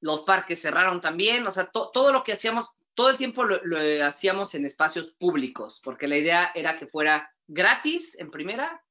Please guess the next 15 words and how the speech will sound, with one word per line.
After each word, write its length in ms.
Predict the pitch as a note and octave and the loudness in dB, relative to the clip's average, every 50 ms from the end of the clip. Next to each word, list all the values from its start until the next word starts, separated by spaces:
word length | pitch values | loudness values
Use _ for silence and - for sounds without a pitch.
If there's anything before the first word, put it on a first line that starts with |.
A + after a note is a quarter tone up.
| _ - | _ -8
y 120 | C#3+ D#3 | -6 -6
en 80 | D#3+ D#3 | -4 -4
segunda, 480 | - E3+ D3+ E3+ G3 G#3 G#3+ A3 A3 - | -4 -4 -2 -2 -2 0 0 -2 -4 -4
que 100 | E3 D3 | -8 -12
se 80 | - | -12
acercara 580 | D3+ - D#3 C#3 C3+ - D#3+ E3 F3 F3 E3 - - | -12 -8 -8 -8 -6 -2 2 2 2 2 2 -2 -6
quien 300 | D3 C#3 C#3 C3+ C3 B2+ | -4 -4 -2 -2 -2 -2
realmente 480 | C3+ C#3+ C#3+ D3+ D#3+ D#3+ D#3+ F3 - - | 0 0 0 0 0 -2 -4 -6 -8 -10
quisiera. 400 | F3+ F3 - D#4 D4 F#3+ D#3 D3 | -10 -8 -4 -2 0 2 2 2
No 160 | D3 D3 D3 | 2 0 0
había 200 | D3+ E3 E3 D#3+ D#3+ | 0 0 0 0 0
ningún 480 | D3+ D3 C3+ D3 D3+ D3+ D3+ D3+ D3+ | -2 -2 -2 -2 -2 -2 -2 -4 -4
es-, 180 | D3 D3 _ _ | -6 -8 _ _
tipo 320 | - D3 - - D3 C#3 | -18 -16 -10 -6 -4 -2
de 380 | C3+ B2+ B2 A#2+ A2 - _ | -2 -2 -2 -4 -6 -8 _